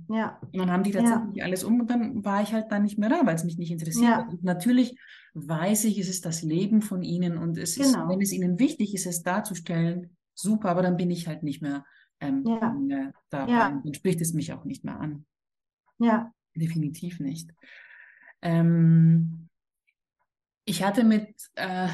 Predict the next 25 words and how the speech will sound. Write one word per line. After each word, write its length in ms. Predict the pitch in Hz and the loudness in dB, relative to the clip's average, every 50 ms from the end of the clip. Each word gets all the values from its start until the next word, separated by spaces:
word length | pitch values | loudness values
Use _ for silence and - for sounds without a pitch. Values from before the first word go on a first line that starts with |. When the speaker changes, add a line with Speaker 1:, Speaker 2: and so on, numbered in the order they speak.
| - - - - | -6 -10 -8 -8
Speaker 2:
Doktor 220 | 208 - 208 190 | -6 -4 -4 -2
Daniela 520 | 180 190 185 180 180 185 185 175 - - | -2 0 0 2 2 2 2 0 0 0
Otto 200 | 196 208 202 208 | -2 -2 0 -2
eine 160 | 180 170 170 170 | -2 -2 -2 -2
Folge, 360 | 165 - 190 202 226 208 190 | -2 -2 -2 0 0 0 0
ähm, 400 | 165 - 160 165 165 160 160 160 165 | -2 -2 -2 0 0 0 0 0 -2
aufgenommen, 880 | 160 156 156 160 160 - - 160 156 151 151 156 156 165 170 180 180 - - - | -6 -6 -8 -8 -8 -4 -2 0 0 2 2 2 2 2 2 2 0 -2 -6 -6
ähm, 640 | 165 165 165 165 160 156 156 151 151 151 151 151 - - | -4 -2 0 0 0 0 0 -2 -4 -6 -8 -10 -10 -8
über 400 | - 165 156 156 - 151 147 147 | -6 -6 -6 -4 -6 -6 -8 -6
die 120 | 156 165 | -6 -4
Selbstdarstellung 760 | 165 147 139 135 - - - 143 139 - 156 143 139 147 143 | -4 -4 -4 -4 -6 -6 -8 -8 -6 -6 -4 -4 -2 -2 -2
auf 100 | 139 135 | -4 -4
Social 280 | - - 160 - - 143 | -6 -10 -12 -8 -4 -4
Media. 200 | 139 151 156 165 | -2 0 0 0
Und 80 | 160 | -2
dann 160 | 156 143 139 143 | -2 -4 -4 -4
haben 180 | 151 151 156 240 | -4 0 4 4
wir 140 | 240 233 | 6 6
Speaker 1:
Mhm. 80 | 254 330 | 4 2
Speaker 2:
auch 80 | - - - _ | 0 -4 -10 _
über 140 | - 147 143 | -10 -8 -6
die 80 | 160 | -6
Frauenrolle 580 | 156 - 170 160 170 202 214 208 165 147 143 143 | -6 -4 -2 0 4 4 4 4 4 2 -2 -4
gesprochen. 600 | 135 151 - - - 151 143 143 170 170 165 165 - - - - - _ _ _ _ _ _ _ _ _ _ _ _ - | -6 -8 -12 -14 -12 -12 -10 -6 -6 -6 -6 -6 -10 -16 -20 -20 -20 _ _ _ _ _ _ _ _ _ _ _ _ 0
Und 720 | 185 175 170 170 170 170 170 170 170 165 165 165 165 | 2 4 4 4 4 4 4 4 4 4 2 0 -2